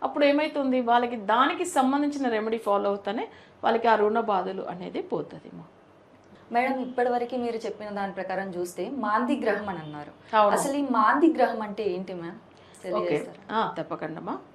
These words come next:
Speaker 1: మాంది గ్రహం అంటే మందపుత్రుడు మాంది అని చెప్తారు. మందడు అంటే శని.
Speaker 2: మ్మ్.
Speaker 1: So ఆయన ఒక పుత్రుడుగా మాంది.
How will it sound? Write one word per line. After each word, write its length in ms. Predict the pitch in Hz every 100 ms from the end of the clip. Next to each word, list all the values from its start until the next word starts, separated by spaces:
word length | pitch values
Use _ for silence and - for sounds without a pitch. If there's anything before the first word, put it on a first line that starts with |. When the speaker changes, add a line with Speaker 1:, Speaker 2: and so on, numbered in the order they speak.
| -
Speaker 1:
మాంది 500 | 220 233 311 339 262
గ్రహం 320 | 220 220 240 196
అంటే 420 | 185 214 226 - -
మందపుత్రుడు 1040 | 226 240 294 311 330 247 - - 220 247 214
మాంది 400 | 214 214 208 208
అని 100 | 220
చెప్తారు. 360 | 190 - 170 - -
మందడు 460 | 220 262 262 262
అంటే 380 | 277 240 233 403
శని. 320 | - 233 170
Speaker 2:
మ్మ్. 640 | 170 - - - - - -
Speaker 1:
So 80 | 302
ఆయన 280 | 269 262 277
ఒక 300 | 247 233 262
పుత్రుడుగా 500 | 262 311 285 247 269
మాంది. 460 | 196 175 175 175